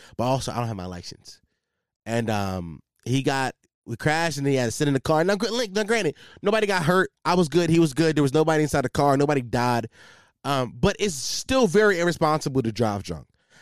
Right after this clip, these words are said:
And this woman deserves everything to throw at her because, yeah, man, it, it, it's, it's just irresponsible. It's just, it's not smart. Now, since then, me, Cam, <coughs> ah, it's a little sick still.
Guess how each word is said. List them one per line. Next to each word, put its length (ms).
And 160
this 160
woman 460
deserves 400
everything 480
to 80
throw 200
at 120
her 40
because, 340
yeah, 100
man, 180
it, 160
it, 200
it's, 260
it's 140
just 120
irresponsible. 720
It's 160
just, 220
it's 80
not 180
smart. 300
Now, 160
since 320
then, 340
me, 260
Cam, 300
<coughs> 40
ah, 260
it's 140
a 20
little 140
sick 240
still. 280